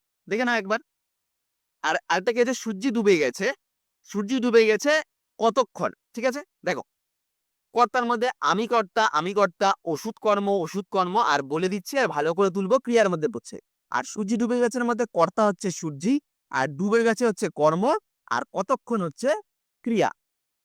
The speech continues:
না, একটু ভুল হয়ে গেছে। অ-, এটা একটু ট্রান্সফার হবে, ঠিক আছে? কতক্ষণটা হবে, এখানে কতক্ষণটা হবে কর্ম,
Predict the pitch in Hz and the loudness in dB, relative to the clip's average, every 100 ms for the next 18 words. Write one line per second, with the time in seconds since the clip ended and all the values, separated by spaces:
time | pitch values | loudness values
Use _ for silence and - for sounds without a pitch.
0 | _ _ _ _ _ _ _ _ _ _ | _ _ _ _ _ _ _ _ _ _
1 | _ _ _ _ _ - 415 370 - - | _ _ _ _ _ -8 -2 -2 -4 -10
2 | 208 254 180 185 175 123 123 262 - _ | -8 -2 0 2 4 2 0 -4 -6 _
3 | _ _ _ - - _ 185 175 - 233 | _ _ _ -2 -2 _ -4 -2 -4 -6
4 | - 208 202 180 - 160 123 123 233 170 | -6 -2 0 0 0 0 0 -2 -4 -4
5 | - _ _ - 190 240 - 247 233 233 | -4 _ _ -4 -2 -4 -6 -10 -8 -4
6 | 202 139 196 - _ _ _ _ _ _ | -4 -4 -6 -8 _ _ _ _ _ _
7 | _ _ _ _ _ _ _ _ _ _ | _ _ _ _ _ _ _ _ _ _
8 | _ _ - 165 214 202 185 233 - 247 | _ _ -6 -2 -2 0 0 0 -2 -2
9 | 233 247 247 254 262 _ _ _ _ 202 | 2 4 6 4 2 _ _ _ _ 2
10 | 196 | 4